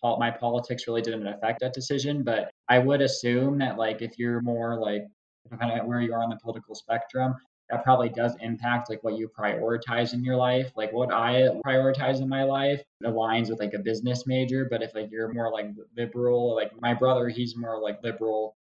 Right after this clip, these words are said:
he's empathetic, he cares a lot more about affecting people's life. He decided to become, like, a teacher, and I think that's more 'cause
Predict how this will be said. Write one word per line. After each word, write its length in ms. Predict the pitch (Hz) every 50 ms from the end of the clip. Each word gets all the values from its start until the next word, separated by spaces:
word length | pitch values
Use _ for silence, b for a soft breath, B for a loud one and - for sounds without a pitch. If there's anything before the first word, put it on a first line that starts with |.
| _ _ -
he's 120 | 110 104 107
empathetic, 560 | - - - 113 - - 110 113 110 110 110 -
he 200 | - 110 107 107
cares 380 | - - 113 107 110 113 113 107
a 40 | 110
lot 220 | 110 110 107 107
more 240 | 110 113 110 107 110
about 180 | 104 104 107 107
affecting 340 | - 113 110 - - 113 107
people's 360 | 110 110 - - 110 107 107
life. 280 | 107 107 110 110 117 - - _ _ _ _ _ _ -
He 100 | 135 131
decided 320 | 127 - 131 127 123 117
to 100 | 117 117
become, 280 | 110 107 - 117 117 113
like, 180 | 110 107 104 104
a 80 | 104
teacher, 400 | - - 127 120 - - 120 113
and 100 | 107 104
I 80 | 107 113
think 240 | 110 - 120 110 -
that's 300 | 110 98 - - - -
more 320 | 117 110 110 110 110 110
'cause 260 | - - 110 98 -